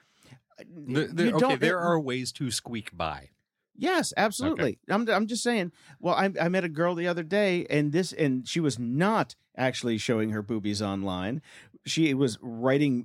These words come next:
Speaker 2: ebooks and selling them, and she made a half million dollars last year working about four <laughs> hours a week.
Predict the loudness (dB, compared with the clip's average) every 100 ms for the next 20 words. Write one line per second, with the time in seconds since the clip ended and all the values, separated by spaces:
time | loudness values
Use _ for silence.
0 | -4 -4 0 0 0 -2 -10 -4 -4 -2
1 | -2 -2 -2 -2 -4 -4 -2 -2 -2 -4
2 | 0 0 0 -2 -2 -4 -2 2 2 4
3 | 2 2 0 0 0 0 -2 -2 -2 -4
4 | -2 2 2 0 -2 0 -2 0 0 0